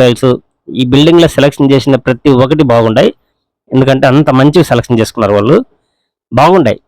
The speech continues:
అసలు యాభై కానీ బాగలేవు అనే దానికే, దానికి ఎక్కడే కానీ అసలు లేదు, రిమార్క్ లేదు. అన్ని light and dark-లో సెలెక్షన్ చేసుకున్నారు కాబట్టి ప్రతి ఒక్కటి బాగుండాయి. ఇప్పుడు మీరు కూడా చూస్తున్నారు కదా, బాగుండాయా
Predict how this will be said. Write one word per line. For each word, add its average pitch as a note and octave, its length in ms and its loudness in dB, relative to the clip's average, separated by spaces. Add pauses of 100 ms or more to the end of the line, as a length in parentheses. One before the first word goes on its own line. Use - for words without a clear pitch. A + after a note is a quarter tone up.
(120)
అసలు C#3+ 180 0 (220)
యాభై D3 380 2
కానీ D3 120 2 (100)
బాగలేవు C3 460 2 (180)
అనే C3 160 0 (120)
దానికే, D3+ 420 2 (120)
దానికి C#3+ 220 2 (140)
ఎక్కడే D3 300 -2
కానీ C#3+ 180 2
అసలు B2 160 0 (100)
లేదు, A2+ 140 0 (540)
రిమార్క్ A#2+ 320 0
లేదు. G2+ 100 -2 (440)
అన్ని D#3 200 2 (120)
light D3 240 0
and D3+ 140 2
dark-లో B2+ 340 0
సెలెక్షన్ A#2+ 300 0
చేసుకున్నారు A2 340 -2
కాబట్టి C#3+ 240 0
ప్రతి C3+ 280 -2 (100)
ఒక్కటి D3+ 260 0
బాగుండాయి. G#2+ 340 -2 (920)
ఇప్పుడు B2+ 240 -2
మీరు D3+ 160 4
కూడా F3 160 0
చూస్తున్నారు D3 360 0
కదా, G2+ 120 0 (240)
బాగుండాయా D3+ 600 2